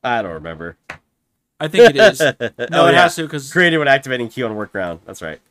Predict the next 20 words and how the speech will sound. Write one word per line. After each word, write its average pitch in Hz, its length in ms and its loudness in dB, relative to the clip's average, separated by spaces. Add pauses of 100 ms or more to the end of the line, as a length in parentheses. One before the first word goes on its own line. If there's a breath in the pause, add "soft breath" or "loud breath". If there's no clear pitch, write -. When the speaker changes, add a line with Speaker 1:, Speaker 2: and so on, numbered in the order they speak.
(140)
Speaker 2:
Right, 107 260 -14
yeah. 139 180 -10 (360 soft breath)
Uh, 139 580 0
that 170 300 -2
is 170 120 -6
going 175 300 -12
from 151 440 -8 (100)
seventy-six 185 760 -12
to, 151 160 -12
uh, 139 280 -10 (160)
two 175 220 -16
twenty-eight, 165 720 -16 (680)
and 143 240 -12
is 139 100 -14
going 156 220 -14
from 139 220 -14 (100)
eighty-five 180 500 -6
and 175 80 -12
a 147 60 -10
half 202 480 -10